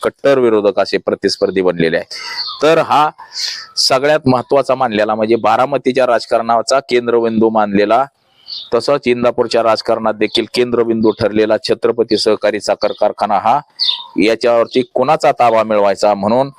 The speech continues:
अजित पवारांनी याच्यात जोरदार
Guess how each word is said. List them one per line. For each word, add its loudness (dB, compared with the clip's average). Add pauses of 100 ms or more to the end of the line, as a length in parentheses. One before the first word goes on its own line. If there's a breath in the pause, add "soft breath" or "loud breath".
(440 loud breath)
अजित 0 (100)
पवारांनी 2
याच्यात 0 (120)
जोरदार 4